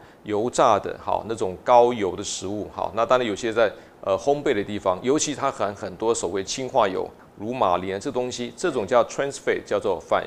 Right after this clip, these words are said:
式脂肪，它非常容易造成动脉硬化，非常容易造成低密度胆固醇上升。那当然，你说你都已经尽量注意了，可是呢，还是高，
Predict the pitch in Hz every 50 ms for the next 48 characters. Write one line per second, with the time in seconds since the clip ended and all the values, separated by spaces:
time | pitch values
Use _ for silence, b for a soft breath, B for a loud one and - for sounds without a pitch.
0 | 82 - - - 117 - - 113 - - 87 85 - - 139 143 - 175 151 135
1 | 113 110 113 - 139 113 98 92 87 - - - 135 117 107 107 104 101 92 90
2 | - 104 95 85 B B B B B - 151 151 151 135 107 98 95 92 101 101
3 | 92 - 117 101 - 92 90 90 92 - - 113 110 110 98 107 95 - 85 87
4 | 85 87 82 80 - - 98 90 90 - - 85 90 87 - 170 175 208 202 202
5 | 208 180 - 131 107 - 185 185 - - 123 113 175 180 151 113 127 143 147 -
6 | 170 156 143 135 - - 160 147 139 131 120 107 - - - - 110 98 - 170
7 | 151 135 135 131 - - 117 113 - 135 - 135 135 139 139 -